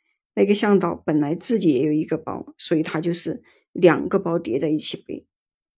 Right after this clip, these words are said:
那个向导也太厉害了。下午一点半的时候才走到海拔两千九的一个营地，在这里露营呢，时间又太早了，赶到海拔三千八呢，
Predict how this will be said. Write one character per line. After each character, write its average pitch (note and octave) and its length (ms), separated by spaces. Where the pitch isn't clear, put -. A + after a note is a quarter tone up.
那 F3+ 140
个 G#3 60
向 F3+ 240
导 D#3 120
也 D3+ 100
太 G3 240
厉 F3 160
害 - 200
了。 - 200
下 G#3+ 260
午 F3 80
一 F3+ 140
点 E3+ 240
半 G3 160
的 F3+ 100
时 F3 140
候 F3 80
才 E3+ 180
走 C#3 160
到 E3+ 140
海 E3+ 180
拔 C#3+ 180
两 C#3+ 160
千 D#3+ 220
九 C3 300
的 - 100
一 D#3 80
个 F3+ 120
营 D#3 280
地， - 340
在 G#3+ 160
这 G#3 200
里 D#3+ 160
露 G3 180
营 D#3+ 220
呢， D#3+ 260
时 - 240
间 F3+ 160
又 G3+ 80
太 C4 240
早 - 260
了， - 220
赶 F3 200
到 A#3 100
海 - 180
拔 F3 140
三 G#3+ 240
千 A3 180
八 G#3+ 220
呢， G3+ 300